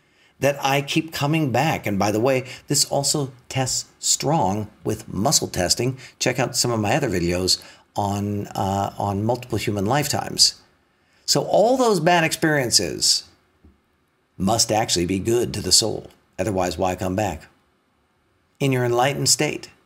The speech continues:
you don't feel self-important, or you don't need anyone else to validate your existence. You don't need to be important in any way.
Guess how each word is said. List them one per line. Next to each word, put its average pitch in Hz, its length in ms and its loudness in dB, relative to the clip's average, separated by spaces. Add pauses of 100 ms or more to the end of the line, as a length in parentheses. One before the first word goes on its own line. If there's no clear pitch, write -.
(480)
you 160 120 4
don't 165 220 2
feel 127 680 0 (1120)
self-important, 143 1300 0 (280)
or 131 520 2 (240)
you 147 100 2
don't 156 300 4
need 160 400 4
anyone 156 400 2
else 147 220 2
to 139 360 0
validate 127 640 2
your 120 140 4
existence. 95 920 2
You 131 80 0
don't 147 240 0
need 151 400 4
to 143 80 2
be 113 160 2
important 104 640 -4
in 135 200 0
any 139 280 0
way. 123 480 -2